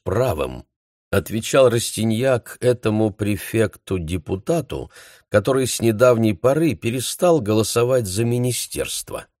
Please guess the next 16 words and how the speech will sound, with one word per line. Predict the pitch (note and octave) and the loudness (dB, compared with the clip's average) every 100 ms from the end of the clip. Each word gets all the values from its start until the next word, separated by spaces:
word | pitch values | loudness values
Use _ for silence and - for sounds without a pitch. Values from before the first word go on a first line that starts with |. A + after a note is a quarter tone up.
| _ _ _ _ _ _ _ | _ _ _ _ _ _ _
«Разве | F2+ F2 F2 D2 D#2+ F#2+ | 0 2 2 0 0 2
ныне | G2+ G2+ F#2 | 4 2 2
существует | F2 - E2 - D#2+ - - F#2 G2+ F2 | -2 -4 -6 -6 -6 -6 -4 -2 -2 -2
мнение? | E2 D2+ C#2+ C#2+ E2+ C3 - - _ _ _ _ | -6 -6 -6 -6 -6 -6 -10 -14 _ _ _ _
Существует | - - F#2+ - B2+ - - F3 F3 - | -12 -6 -6 -2 -2 -4 2 4 4 4
лишь | E3+ D#3+ | 0 2
выгода», | D3 D3 F#3+ F#2 C#2 C2 - _ _ | 0 2 2 2 -2 -4 -6 _ _
заметил | - D2+ F2+ F2 D#2 F2+ D#2+ - | -6 -2 0 0 -2 -4 -4 -8
де | F2 F2 | -6 -4
Люпо, | D#2+ D2+ D2 - C3+ B2+ _ _ | -2 -4 -4 -2 -2 -4 _ _
слушавший | - G#2 G#2 - C#2 - C#2+ | -8 -4 -2 -4 -10 -10 -10
их. | A#1+ - - _ _ _ - | -12 -16 -20 _ _ _ -4
«О | F#2+ | -2
ком | - G#3 A#3 | 2 4 4
идет | A3 G#3+ - | 2 0 0
речь?» | E2+ A#1+ - - | -4 -6 -12 -14